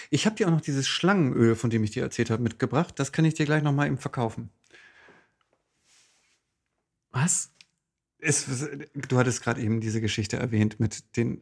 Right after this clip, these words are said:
Speaker 1: alten Medikamenten, die man versucht, unter die Leute noch
Speaker 2: Hast
Speaker 1: zu
Speaker 2: du mal
Speaker 1: bringen.
Speaker 2: wirklich
Speaker 1: Und
Speaker 2: ein
Speaker 1: das ist immer
Speaker 2: Schlangenöl erwähnt?
Speaker 1: Was? Nein, ich habe noch nie ein Schlangenöl, außer gerade eben erwähnt.
Speaker 2: Okay.
Speaker 1: Das wäre das gleiche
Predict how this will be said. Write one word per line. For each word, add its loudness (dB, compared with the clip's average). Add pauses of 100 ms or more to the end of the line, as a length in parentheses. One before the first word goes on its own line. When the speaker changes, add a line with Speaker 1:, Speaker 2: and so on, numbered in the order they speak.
Speaker 1:
alten 0
Medikamenten, 2
die -2
man 2
versucht, -2
unter 2
die 2
Leute 6
noch 4
Speaker 2:
Hast 0
Speaker 1:
zu 4
Speaker 2:
du 4
mal 4
Speaker 1:
bringen. 6
Speaker 2:
wirklich 6
Speaker 1:
Und 8
Speaker 2:
ein 6
Speaker 1:
das 4
ist 0
immer 6
Speaker 2:
Schlangenöl 2
erwähnt? -6 (840)
Speaker 1:
Was? -4
Nein, 2
ich 0
habe 4
noch 2
nie 6
ein 4
Schlangenöl, 2
außer 6
gerade 6
eben 4
erwähnt. -2 (1080)
Speaker 2:
Okay. 0 (1500)
Speaker 1:
Das -16
wäre -6
das -12
gleiche -10